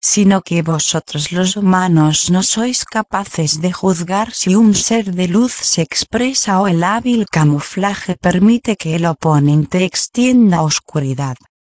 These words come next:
Y esta oscuridad puede tener efectos devastadores en vosotros, os pueden impartir falsas enseñanzas de las que entonces os resultará difícil de escapar,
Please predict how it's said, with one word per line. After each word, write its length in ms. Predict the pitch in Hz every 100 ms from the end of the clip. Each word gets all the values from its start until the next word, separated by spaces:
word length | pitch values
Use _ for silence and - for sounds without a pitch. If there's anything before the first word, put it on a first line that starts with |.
| _ _ _ _ _ -
Y 160 | 202
esta 320 | 196 - 202
oscuridad 720 | 190 - - 156 143 147 196 - _
puede 260 | 226 202 160
tener 400 | 160 156 180 196
efectos 720 | 165 - 240 - - 208 180
devastadores 1120 | 170 143 139 - 185 180 185 165 156 143 -
en 160 | 160 160
vosotros, 800 | 180 160 - 240 - 143 135 - _ _ _ -
os 240 | 165 -
pueden 400 | - 220 247 185
impartir 680 | 165 165 - 175 - 247 233
falsas 640 | - - 131 120 - 139 151
enseñanzas 1000 | 156 175 185 240 269 240 - 151 147 160
de 100 | 160
las 240 | 156 -
que 200 | - 165
entonces 760 | 180 185 233 233 - 180 -
os 200 | 185 165
resultará 800 | 147 147 151 143 - 160 165 220 240
difícil 760 | 233 - 208 208 - 170 160
de 120 | 160
escapar, 720 | 160 - 160 156 - 185 147